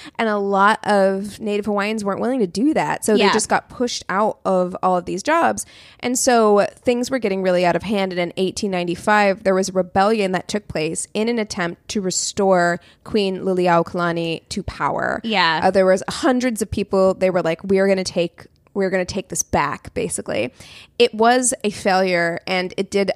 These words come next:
Speaker 1: ultimately lead to the arrest of hundreds of the participants and other sympathizers of the monarchy. And Liliuokalani was also arrested and imprisoned in an upstairs bedroom at the palace. So the
Speaker 2: Yeah.
Speaker 1: palace,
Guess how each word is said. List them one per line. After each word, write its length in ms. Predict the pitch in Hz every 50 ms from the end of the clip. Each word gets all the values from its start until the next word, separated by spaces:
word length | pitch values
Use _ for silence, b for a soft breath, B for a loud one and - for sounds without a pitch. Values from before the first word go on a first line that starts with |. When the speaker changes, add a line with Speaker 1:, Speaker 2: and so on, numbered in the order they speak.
| - -
Speaker 1:
ultimately 500 | 196 196 - - 214 190 - - 185 180
lead 280 | 185 180 180 180 185 185
to 80 | -
the 140 | 180 180 180
arrest 360 | 180 175 180 185 185 - - - -
of 160 | 185 180 -
hundreds 600 | - - - - 208 208 202 202 196 190 185 -
of 120 | - 180
the 80 | 190 185
participants 800 | - 190 185 - 190 - - - - 185 175 170 175 180 - -
and 160 | - 185 170
other 260 | - 180 175 175 180 190
sympathizers 680 | - 190 180 185 185 - 190 170 165 170 175 170 170 175
of 80 | 165
the 60 | 180
monarchy. 760 | 175 175 180 190 196 196 175 170 170 - 170 160 160 170 180 B B B B B B
And 240 | - 196 202 202 202
Liliuokalani 1080 | 208 208 208 208 - - 185 180 185 180 202 190 180 180 180 180 180 175 175 175 - -
was 180 | - 190 185 185 - _ -
also 380 | 190 202 226 - - 214 190 -
arrested 720 | 185 180 180 185 180 190 - - - 190 170 165 160 - -
and 180 | - 190 185 -
imprisoned 800 | - 185 185 - - - 233 269 240 233 214 208 202 202 - -
in 80 | - 196
an 120 | 196 185 - -
upstairs 460 | 190 196 - - - 202 196 185 -
bedroom 480 | _ - 190 185 185 190 196 185 180 180 -
at 140 | 175 175 -
the 60 | -
palace. 440 | - - - 175 147 98 120 120 196
So 160 | - 214 208 202
the 80 | 202 -
Speaker 2:
Yeah. 300 | 233 208 202 202 202 185
Speaker 1:
palace, 200 | 175 180 190